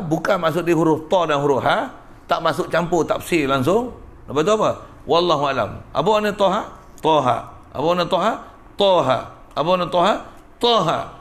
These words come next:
Bukan huruf Ta dengan Ha ke? Taha.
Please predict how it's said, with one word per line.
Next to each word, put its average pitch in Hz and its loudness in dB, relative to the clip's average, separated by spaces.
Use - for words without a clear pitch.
Bukan 208 0
huruf 220 2
Ta 226 2
dengan 196 -2
Ha 190 0
ke? 110 -2
Taha. 214 2